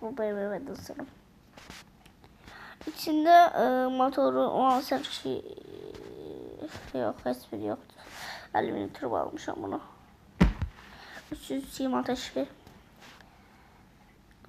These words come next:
Əlli manata satıram hesabı. Ama isteyen varsa e, alsın.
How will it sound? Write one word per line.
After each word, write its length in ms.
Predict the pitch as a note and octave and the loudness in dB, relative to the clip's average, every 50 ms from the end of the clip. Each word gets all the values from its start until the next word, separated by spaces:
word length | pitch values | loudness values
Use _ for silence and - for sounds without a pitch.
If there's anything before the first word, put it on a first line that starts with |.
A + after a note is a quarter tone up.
| D#4 - - - - | -10 -10 -4 6 8
Əlli 260 | - C#4 D4 D4 D4+ | 8 8 10 8 8
manata 320 | D#4 D4 C#4 C#4 C4 C4+ | 8 8 8 8 6 4
satıram 400 | C4+ - B3 B3 B3+ B3 A#3+ A#3 | 6 6 8 8 8 8 8 6
hesabı. 500 | G#3 A3+ - - G#3 G#3 - A#3 A#3 - - - - - - - - - - - - - - - - - - - - - - | 4 2 2 4 4 4 4 4 2 0 0 -6 -14 -20 -20 -20 -20 -20 -20 -20 -20 -20 -20 -20 -20 -20 -20 -20 -14 -2 2
Ama 340 | - B3 C4 C4 C4+ C4 - - - - | 4 4 6 4 4 2 0 -4 -10 -10
isteyen 600 | - - - - - - - B3 B3 B3 B3 A#3+ | -10 -10 -10 -12 -10 -6 -2 0 2 2 2 2
varsa 500 | A#3 A3 A3+ - - - A3 A#3 A#3 - - - - - - - | 2 2 0 0 0 2 2 4 2 2 -2 -6 -14 -18 -10 -8
e, 100 | - F3 | -6 -4
alsın. 580 | G3 G#3 G#3 - - F3 F3+ - - A3 A#3 | -2 -4 -2 0 0 0 0 -2 -6 -12 -12